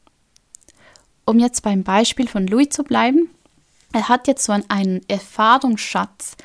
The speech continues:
an Sprüngen gesammelt. Das ist so eine Art Generalisierung. <laughs> Also ein Sprung muss nicht immer genau gleich aussehen. Er kennt dieses Konzept von, oh, das ist ein Gegenstand, da könnte man rüberspringen,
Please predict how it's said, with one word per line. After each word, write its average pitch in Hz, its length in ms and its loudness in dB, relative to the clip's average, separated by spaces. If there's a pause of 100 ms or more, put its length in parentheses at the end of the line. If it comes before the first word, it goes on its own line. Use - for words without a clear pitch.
(320)
an 208 180 -2
Sprüngen 254 520 2
gesammelt. 277 680 -2 (600)
Das 214 160 -2
ist 208 160 -6
so 208 60 -4
eine 196 200 -4
Art 196 300 -4
Generalisierung. 202 1040 -4
<laughs> 359 60 6 (520)
Also 196 220 -4
ein 185 60 -2
Sprung 220 420 -4
muss 202 160 -6
nicht - 240 -10
immer 190 180 -6
genau 185 280 -6
gleich - 420 -8
aussehen. 269 520 -2
Er 220 80 -4
kennt 202 320 -8
dieses 202 320 -10
Konzept - 640 -2
von, 190 260 -4 (420)
oh, 240 140 2
das 233 180 -2
ist - 40 -6
ein 208 120 -2
Gegenstand, 262 840 2 (240)
da 214 80 -8
könnte 214 340 -2
man 185 200 -4
rüberspringen, 285 840 2